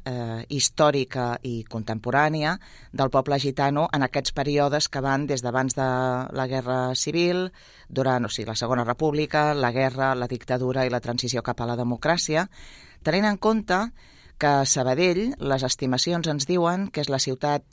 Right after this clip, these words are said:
de Catalunya on hi ha una presència més alta de veïns i veïnes d'ètnia gitana. I està molt bé, doncs, que l'Ajuntament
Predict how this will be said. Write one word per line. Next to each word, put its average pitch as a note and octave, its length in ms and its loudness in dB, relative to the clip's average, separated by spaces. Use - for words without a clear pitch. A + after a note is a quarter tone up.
de C3+ 220 0
Catalunya D#3 760 0
on C3+ 160 -2
hi C3+ 140 0
ha C3+ 60 2
una C#3+ 160 0
presència C3 460 -2
més D3 200 0
alta D3+ 420 0
de C3+ 180 4
veïns C#3 300 2
i D3 60 4
veïnes C#3 500 2
d'ètnia D3 340 0
gitana. A#2+ 540 0
I D3 160 4
està C#3+ 240 4
molt D#3 160 4
bé, D#3+ 80 6
doncs, D#3 220 2
que D3 100 0
l'Ajuntament C3+ 600 0